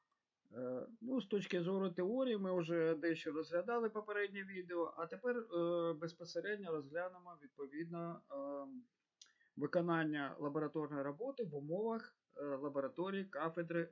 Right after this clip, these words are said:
електротехніки. Ну, перш за все, подивимося, що лабораторна робота називається «Дослідження лінії передачі електричної енергії постійного струму». Мета роботи —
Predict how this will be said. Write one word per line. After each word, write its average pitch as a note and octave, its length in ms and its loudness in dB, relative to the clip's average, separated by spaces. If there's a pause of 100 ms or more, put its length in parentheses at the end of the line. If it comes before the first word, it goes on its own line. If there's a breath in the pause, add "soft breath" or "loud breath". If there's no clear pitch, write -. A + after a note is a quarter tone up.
електротехніки. C#3+ 720 -2 (760 soft breath)
Ну, D4 120 0
перш A3+ 200 6
за F#3+ 120 4
все, E3+ 300 4
подивимося, D3+ 640 2
що A#2+ 140 -10
лабораторна E3 580 2
робота A#3 560 2 (140)
називається F3 640 2
«Дослідження C#3+ 680 -2
лінії D#3+ 320 2
передачі F#3 560 0
електричної C3+ 640 -4
енергії G3 380 0
постійного D#3 640 -2
струму». B2+ 420 -2 (640 loud breath)
Мета C3 300 4
роботи — F3+ 580 6